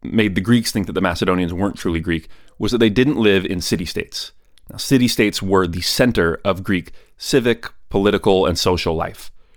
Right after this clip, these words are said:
So for the Macedonians to live in this, to Greek eyes, less developed way, um, ma-, made them not Greek. But Philip was an unbelievably gifted statesman and military leader, and he managed to raise Macedonia up,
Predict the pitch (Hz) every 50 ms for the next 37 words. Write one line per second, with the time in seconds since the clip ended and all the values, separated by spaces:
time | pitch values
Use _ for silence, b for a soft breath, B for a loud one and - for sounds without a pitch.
0 | _ - - - - - - - 117 101 95 - - 110 101 92 92 104 107 101
1 | - 117 117 123 127 127 123 120 117 - - 123 117 110 107 107 104 104 98 73
2 | 90 110 110 110 110 101 101 98 92 90 87 82 80 - - - - - - -
3 | 110 95 104 110 101 110 92 90 85 87 95 98 92 - - 113 92 92 90 85
4 | - 107 113 113 110 107 107 104 - - - - - 95 87 85 85 85 80 95
5 | 95 - - 110 104 85 90 87 87 76 - - - - - - - - - -
6 | _ _ - - - - - _ _ - - - - 120 - - 202 226 190 113
7 | 123 120 113 113 - - - 127 135 147 139 135 131 127 117 107 113 104 92 95
8 | - - 92 - - - 135 120 - 135 117 107 104 110 113 107 - 117 104 98
9 | 95 98 90 98 95 - - 101 98 107 110 104 104 101 104 107 - - - 104
10 | 92 95 98 101 95 90 95 82 85 - 98 90 90 87 90 - - 123 - -
11 | - b